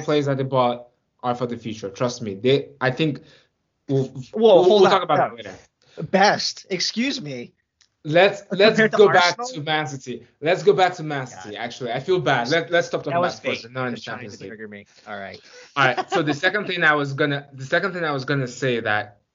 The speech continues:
Speaker 1: they're missing is Kevin De Bruyne, and, and I think you all are forgetting that, um, De Bruyne is, for me, the best player in the E P L,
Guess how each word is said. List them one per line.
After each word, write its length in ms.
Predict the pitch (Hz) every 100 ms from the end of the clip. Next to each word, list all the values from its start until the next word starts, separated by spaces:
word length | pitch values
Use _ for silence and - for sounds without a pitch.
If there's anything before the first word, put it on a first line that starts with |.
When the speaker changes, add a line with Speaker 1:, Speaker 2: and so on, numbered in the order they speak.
| -
Speaker 1:
they're 400 | 123 120 131 120
missing 440 | 127 127 120 110 104
is 180 | 110 -
Kevin 260 | 131 120
De 60 | 113
Bruyne, 320 | 120 110 107
and, 160 | 101 117
and 180 | 117 120
I 60 |
think 260 | 120 160 151
you 220 | 156 160
all 120 | 151
are 100 | 139
forgetting 800 | - 131 131 135 135 117 107 110 107 _ _ -
that, 480 | 113 107 101 - - _ _ _ -
um, 320 | 110 104 101 - _ _ _ - _
De 100 | 123
Bruyne 340 | 139 147 147 135
is, 240 | 123 - _
for 120 | - 123
me, 220 | 123 120
the 140 | 117
best 400 | 110 156 175 -
player 240 | - 147 131
in 80 | 120
the 160 | 117
E 20 |
P 220 | 123 123 110
L, 200 | 107